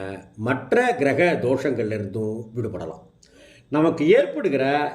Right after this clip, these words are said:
எல்லா விதமான சங்கடங்களையும், கஷ்டங்களையும், இன்னல்களையும் போக்கித் தருபவர் தான் சனீஸ்வரர். "சனியைப் போல கொடுப்பாரும் இல்ல, சனியைப் போல கெடுப்பாரும் இல்ல" அப்படிங்கிற ஒரு சொல்வார்த்தை உண்டு.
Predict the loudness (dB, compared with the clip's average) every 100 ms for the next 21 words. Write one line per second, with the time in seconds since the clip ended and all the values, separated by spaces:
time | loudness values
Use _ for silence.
0 | -10 -8 -4 0 2 2 2 0 2 2
1 | -2 -2 -2 -2 -2 -4 -4 -8 -6 -6
2 | 0 0 0 -4 -6 -6 -2 0 2 0
3 | -4 -6 -8 2 2 4 -2 -2 0 2
4 | 0 2 2 2 0 -16 -20 _ _ -8
5 | -2 -2 -4 -6 -8 -10 -14 _ _ _
6 | _ _ _ _ _ _ -10 4 6 6
7 | 4 2 2 2 2 -2 -6 -4 2 2
8 | 4 4 4 2 -4 -6 -6 -6 -8 -12
9 | 0 2 4 2 2 0 0 -4 -8 -4
10 | 0 2 4 4 2 0 0 -2 -4 -6
11 | -8 -4 0 2 2 2 0 0 -2 0
12 | -2 -2 -4 -4 -8